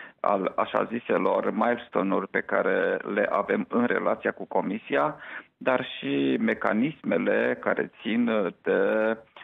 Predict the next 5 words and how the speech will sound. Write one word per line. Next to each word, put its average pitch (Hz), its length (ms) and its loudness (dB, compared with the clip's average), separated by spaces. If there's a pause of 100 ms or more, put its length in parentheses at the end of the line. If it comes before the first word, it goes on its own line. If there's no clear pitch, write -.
operaționalizarea 104 1500 0 (260)
P - 60 -2
N 104 120 2
R 101 260 2
R-ului. 87 540 0